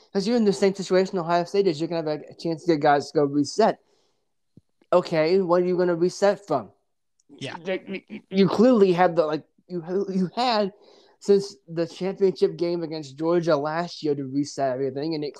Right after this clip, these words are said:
Speaker 1: and look where it got you. Right? A month's not gonna do that much good, especially when you're trying to prepare for the biggest game of these kids' lives.
Speaker 2: Mm-hmm.
Speaker 1: Like, it's not, if it's a team that ha-, committed penalties in S E C games that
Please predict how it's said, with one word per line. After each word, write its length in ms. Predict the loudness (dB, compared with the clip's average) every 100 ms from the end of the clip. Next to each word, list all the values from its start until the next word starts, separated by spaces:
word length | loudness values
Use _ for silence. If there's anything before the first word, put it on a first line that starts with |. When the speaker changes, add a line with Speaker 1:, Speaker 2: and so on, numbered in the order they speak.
| -10
Speaker 1:
and 140 | -4
look 140 | -4 0
where 140 | 0
it 100 | 0
got 320 | 0 0 0 -10
you. 80 | _ _ _ _ _ _ _ _ _ _
Right? 220 | -6 -6 -4
A 80 | -6
month's 360 | 0 0 0
not 160 | -4 -4
gonna 180 | -6 -4
do 200 | 0 0
that 140 | -2
much 280 | -4 -10 -2
good, 300 | 2 2 -2 _ _ _ _ _ _ -16
especially 400 | -2 2 2 2
when 60 | 0
you're 80 |
trying 200 | 0 -2
to 80 | -2
prepare 180 | -4 -6
for 140 | -4
the 100 | -6
biggest 380 | -4 0 0 2
game 160 | 0 0
of 60 | 0
these 160 | -2
kids' 220 | -4 -6
lives. 520 | 0 2 0 -2 -18 -20 _ -8
Speaker 2:
Mm-hmm. 200 | -2 -2 -4 _ _ -6
Speaker 1:
Like, 120 | 0
it's 160 | 0 2
not, 320 | 2 4 2 _ _ _ _ _ _ _ _
if 340 | -14 0 0
it's 140 | 0 -4
a 60 |
team 400 | -4 0 2 4
that 220 | 4 2 0 -14 -20 _ _
ha-, 120 | -10 -4
committed 380 | 2 4 4
penalties 480 | 4 4 6 4 2
in 340 | 0 0 0 -2
S 200 | -4 -4
E 80 | -6
C 240 | -6 -2 0
games 420 | 2 0 -2 -2
that 300 | -2 -2